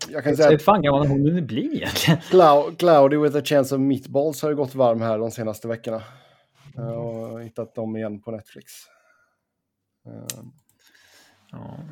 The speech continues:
Speaker 2: Att ungar fortfarande... Vi trodde ju att...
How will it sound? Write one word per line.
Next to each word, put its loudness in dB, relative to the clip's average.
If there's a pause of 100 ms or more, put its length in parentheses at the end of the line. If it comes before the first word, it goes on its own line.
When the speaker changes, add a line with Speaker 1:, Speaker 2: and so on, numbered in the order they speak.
(380)
Speaker 2:
Att -6
ungar 0
fortfarande... -6 (100)
Vi -4
trodde -4
ju 0
att... -6